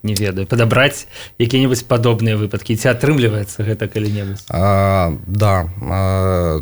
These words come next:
Speaker 2: т-, мы к ней относимся как у-, уже к живому существу. А, видим, когда она ошибается, и нам очень, ну, то есть очень приятно, э, нашей команде понимать, а, из-за чего она ошибается, да, и устранять эти штуки.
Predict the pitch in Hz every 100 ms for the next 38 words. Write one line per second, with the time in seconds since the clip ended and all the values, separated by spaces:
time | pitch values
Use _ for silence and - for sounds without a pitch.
0 | - - 101 107 104 117 107 104 - 107
1 | - 101 104 98 95 90 - 92 95 92
2 | 87 92 98 95 90 90 107 98 87 -
3 | 92 - - 123 135 - - - - -
4 | 95 101 98 90 110 107 98 98 95 101
5 | 95 95 92 - 92 110 107 - 85 87
6 | 95 95 - 90 90 69 101 - 107 95
7 | 78 - - - - 95 - 95 104 113
8 | 107 98 95 90 80 71 - 78 85 76
9 | 92 92 - - 98 101 98 - 92 98
10 | 98 - - - - _ 87 87 - 98
11 | 98 - 104 120 120 101 90 90 90 82
12 | 80 - - 90 98 - 90 92 92 92
13 | - 98 90 85 - - - 80 80 -